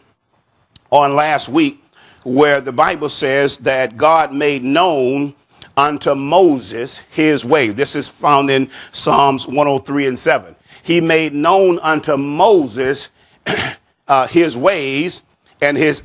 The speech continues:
acts or his works to the children of Israel. So don't tell me we cannot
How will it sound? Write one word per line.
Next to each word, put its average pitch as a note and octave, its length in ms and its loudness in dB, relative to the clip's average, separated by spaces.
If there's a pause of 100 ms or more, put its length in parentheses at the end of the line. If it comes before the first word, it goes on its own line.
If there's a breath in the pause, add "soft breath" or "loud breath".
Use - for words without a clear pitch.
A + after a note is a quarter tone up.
acts F#3 360 -2
or C#3 160 -2
his A#2+ 280 -4
works D#3 360 0
to - 140 -6
the C3 160 -4
children A#2 600 -2 (300)
of B2+ 180 0
Israel. G#2+ 420 -4 (340 soft breath)
So E3+ 420 0 (1080)
don't G3+ 280 2
tell B3 300 0
me F3 200 -2
we D#3 200 2
cannot D3+ 800 -2